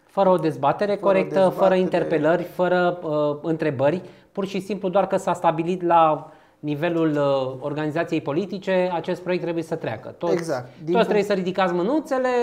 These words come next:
Speaker 1: tuturor vă curge sânge din nas, trebuie să stați cu mânuțele pe sus,
Speaker 2: Eu mai
Speaker 1: ca să
Speaker 2: puțin,
Speaker 1: treacă.
Speaker 2: că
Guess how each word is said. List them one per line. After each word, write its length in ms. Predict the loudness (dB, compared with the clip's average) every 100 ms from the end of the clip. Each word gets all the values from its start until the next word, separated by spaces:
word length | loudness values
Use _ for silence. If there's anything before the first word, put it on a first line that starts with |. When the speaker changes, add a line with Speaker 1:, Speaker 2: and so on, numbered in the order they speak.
| -2
Speaker 1:
tuturor 340 | -4 0 0
vă 140 | -2
curge 260 | -4 -2 -4
sânge 260 | -4 -4 -4
din 120 | -4 -2
nas, 280 | -2 -4
trebuie 240 | -6 -8 -6
să 60 |
stați 200 | -6 -6
cu 60 | -4
mânuțele 300 | -6 -4 -6
pe 160 | -6 -6
sus, 420 | -2 -4 -4 -18 -20 _ -4
Speaker 2:
Eu 120 | 0
mai 100 | 2
Speaker 1:
ca 60 | 2
să 140 | 2
Speaker 2:
puțin, 100 | 2
Speaker 1:
treacă. 300 | 0 0 -4
Speaker 2:
că 440 | -4 -2 0 -2